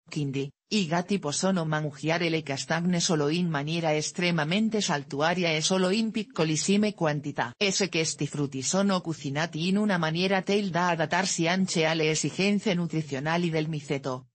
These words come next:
quindi, come si diceva, senza né sale, né zucchero, né alcun'altra tipologia di eventuali condimenti.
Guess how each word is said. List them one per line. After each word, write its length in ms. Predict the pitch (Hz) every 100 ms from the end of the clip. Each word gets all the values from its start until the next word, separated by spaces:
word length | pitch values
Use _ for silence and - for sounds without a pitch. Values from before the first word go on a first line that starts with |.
| -
quindi, 400 | 156 143 135 139 - -
come 340 | 208 220 233
si 180 | 208 190
diceva, 480 | 170 156 151 131 127 - _ -
senza 580 | 165 - 156 202 - 160
né 180 | 139
sale, 420 | 139 139 127 131 - -
né 280 | 170 160 151
zucchero, 540 | - 131 135 123 123 _ -
né 280 | 170 160 160
alcun'altra 720 | 143 147 147 165 185 190 190
tipologia 680 | 185 180 175 175 185 196 165
di 160 | 220
eventuali 640 | 196 175 170 156 160 180 170
condimenti. 800 | 156 147 135 139 139 147 139